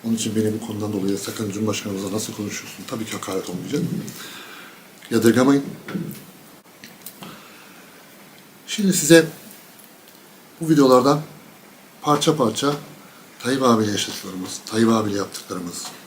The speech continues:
işte Zeki Yeşildağ'la, Hasan Yeşildağ'la, ben onların üçte bir ortağıyım. Bu ortaklıklarımız nereden başlamıştır? Hangi olaylarla başlamıştır? Ben işlerin kuruluşunda neredeyim?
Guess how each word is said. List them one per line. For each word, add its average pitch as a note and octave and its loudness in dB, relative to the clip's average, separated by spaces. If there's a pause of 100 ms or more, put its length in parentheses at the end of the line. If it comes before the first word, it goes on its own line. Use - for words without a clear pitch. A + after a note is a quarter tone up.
(180)
işte - -18 (100)
Zeki A#2 -6
Yeşildağ'la, G#2+ -4
Hasan A2 -4
Yeşildağ'la, G2+ -6 (420)
ben B2 0
onların A2+ 4
üçte A2+ -2
bir A2 4
ortağıyım. A2 0 (840)
Bu B2+ 2
ortaklıklarımız A2+ -2
nereden A#2+ 2
başlamıştır? A2+ 0
Hangi A#2 0
olaylarla A#2 2
başlamıştır? A2+ -6 (880)
Ben A#2 2
işlerin A2+ 0
kuruluşunda A2 -4
neredeyim? A#2 -2